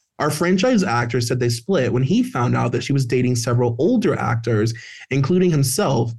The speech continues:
and was trying to get all of them to marry her.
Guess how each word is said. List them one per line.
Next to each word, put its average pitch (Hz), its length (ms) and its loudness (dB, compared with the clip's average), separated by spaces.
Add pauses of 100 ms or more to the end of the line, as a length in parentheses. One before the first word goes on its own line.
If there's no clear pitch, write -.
(300)
and 135 100 0
was 143 120 2
trying 175 260 2
to 185 120 0
get 143 200 0
all 156 240 2
of 160 80 2
them 123 160 0
to 135 80 2
marry 131 360 0
her. - 340 -8